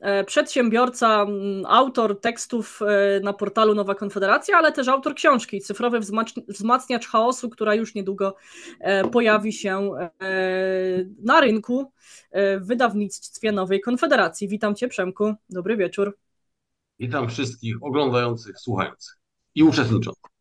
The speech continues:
Speaker 1: Drodzy panowie, w takim razie zgodnie z zapowiedzią, czym jest siła gospodarcza Polski? Skąd taki cykl?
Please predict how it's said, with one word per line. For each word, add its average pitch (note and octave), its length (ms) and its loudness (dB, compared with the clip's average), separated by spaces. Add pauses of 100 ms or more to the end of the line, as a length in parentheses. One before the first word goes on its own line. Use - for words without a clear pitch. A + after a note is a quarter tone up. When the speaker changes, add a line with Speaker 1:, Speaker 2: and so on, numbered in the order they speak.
(800)
Speaker 1:
Drodzy A3+ 480 2
panowie, A#3+ 420 6
w G3+ 40 -6
takim B3 280 2
razie B3 220 4
zgodnie C4+ 340 4
z A#3 40 -2
zapowiedzią, C4 560 2
czym G4 220 0
jest - 220 -4
siła F4+ 240 8
gospodarcza D4+ 560 4
Polski? A3 400 2
Skąd E4 300 0
taki D#4 260 0
cykl? E4 440 0